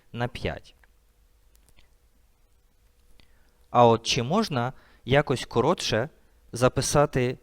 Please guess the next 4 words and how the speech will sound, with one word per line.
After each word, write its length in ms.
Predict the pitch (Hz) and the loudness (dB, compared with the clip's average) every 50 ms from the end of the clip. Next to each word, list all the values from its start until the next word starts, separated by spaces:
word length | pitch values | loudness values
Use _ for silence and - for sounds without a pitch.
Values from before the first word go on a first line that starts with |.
| _ _ _ - | _ _ _ -20
добуток 800 | 131 123 123 160 185 156 110 101 95 85 - 78 - - - _ - | -8 -2 0 2 2 2 2 0 -4 -4 -6 -8 -10 -12 -16 _ -14
кількох 600 | - - 113 107 - - 110 120 143 - - - | -8 -8 -8 -6 -4 -2 0 0 0 -2 -6 -8
однакових 880 | - 110 107 104 104 98 98 95 - - 110 104 107 104 - - - _ _ _ _ _ _ _ | -6 -6 -6 -4 -2 -4 -4 -4 -4 -6 -6 -4 -6 -6 -8 -12 -20 _ _ _ _ _ _ _
множників? 760 | - 113 117 117 110 92 87 87 87 85 - - - 92 - | -14 -12 -10 -8 -6 -8 -8 -10 -12 -18 -18 -18 -18 -20 -20